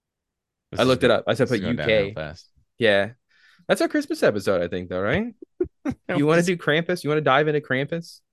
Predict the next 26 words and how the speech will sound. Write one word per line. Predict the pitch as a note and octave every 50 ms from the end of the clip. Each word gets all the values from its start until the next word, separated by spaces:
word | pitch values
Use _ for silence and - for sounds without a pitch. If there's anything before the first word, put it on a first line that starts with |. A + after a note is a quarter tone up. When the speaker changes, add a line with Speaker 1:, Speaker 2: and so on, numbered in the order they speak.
| _ -
Speaker 1:
Nah. | D#2 - - - - - _ _ _ _ _ _ _ _ _
Speaker 2:
I | C3+ E3
didn't | B3 D#4 E4 C4
know | G3+ D3+
that | C#3 C3+
he | B2+
was | B2 A2+ A2
Norse | B2 A#2+ A2+ A2 A2+
mythology. | G#2+ - - C3+ F3 F#3 C3+ - - G2+ - - D#3+ - _ _ _ _ _ _
Like, | - A#2 A#2
apparently | A#2 - D3 D#3+ B2+ D#3 C#3+
he | D3 C#3
started | - - D3 C#3 C3 C#3
off, | C#3 C#3 -
originated | A2+ A#2 A#2+ C3 B2+ C3 B2+ B2 A#2 A2
in | A#2 G#2+ A2
Norse | A2+ A#2+ B2+ B2+ -
mythology. | A#2+ A2+ C3 D#3+ F3+ C3+ - - - - A2
He's | A2+ G#2+
Speaker 1:
Uh, | G2+ -
I | -
Speaker 2:
the | G2+
Speaker 1:
mean, | G#2 G2+ F#2+
Speaker 2:
child | G2 - A#2 - C3
of | A#2+ C#3+
Speaker 1:
fucking | A#2+